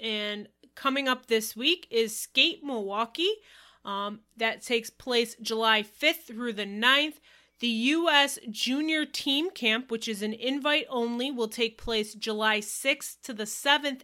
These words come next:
at Skate Milwaukee. And the U S Figure Skating High Performance Camp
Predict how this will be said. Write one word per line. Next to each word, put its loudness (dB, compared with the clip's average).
at 6
Skate -2
Milwaukee. -4
And 2
the 2
U 2
S 0
Figure -2
Skating 2
High 4
Performance -4
Camp -6